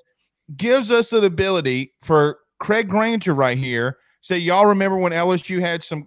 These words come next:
uh, conference before we jo-, uh, or, or was in the same conference before we jo-, before we joined the A C C?"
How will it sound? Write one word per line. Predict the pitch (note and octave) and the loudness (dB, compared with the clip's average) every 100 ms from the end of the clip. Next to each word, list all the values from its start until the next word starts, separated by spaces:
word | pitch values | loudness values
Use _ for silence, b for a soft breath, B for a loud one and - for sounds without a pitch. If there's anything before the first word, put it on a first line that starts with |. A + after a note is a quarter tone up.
| - | -2
uh, | D#3 C#3+ | 0 0
conference | C#3 E3 E3+ E3 E3 | -2 -2 -2 -2 -4
before | - C#3+ E3 | -6 -6 -2
we | D#3 | -2
jo-, | D3 - | -2 -2
uh, | |
or, | C#3+ C3+ C#3 C3 - _ | -2 2 2 2 -2 _
or | - | -4
was | C3 C#3 | -2 0
in | D#3+ | -2
the | D3 | -2
same | D#3+ D3+ | -4 -4
conference | D#3+ D3 D3 | -2 -4 -6
before | D#3 D3 C#3+ | -10 -6 -4
we | C3+ | -4
jo-, | C3+ D3 - C3+ | -8 -10 -10 -12
before | B2+ C#3+ | -6 -6
we | C3+ | -2
joined | C3 B2+ | -2 -2
the | |
A | B2 B2 | -2 -6
C | B2 | -8
C?" | - D3 | -8 -8